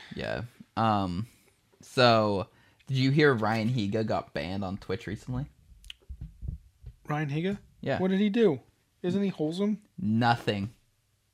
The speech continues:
Speaker 1: He got banned for hate speech, and, like, he didn't do anything, and so, like, fi-, after five minutes, Twitch was like, "Oh, sorry, we were wrong.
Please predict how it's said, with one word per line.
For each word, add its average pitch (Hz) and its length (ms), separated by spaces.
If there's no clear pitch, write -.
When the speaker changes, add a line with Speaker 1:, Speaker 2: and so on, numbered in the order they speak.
Speaker 1:
He 127 100
got 127 340
banned 131 320
for 123 140
hate 127 380
speech, - 640
and, 120 180
like, 113 220
he - 120
didn't 113 420
do 104 140
anything, 123 500
and 110 300
so, 98 420
like, 104 180
fi-, - 300
after 120 260
five 120 280
minutes, 120 260
Twitch - 300
was 113 200
like, 107 200
"Oh, 139 320
sorry, 123 440
we 113 200
were 110 140
wrong. 110 640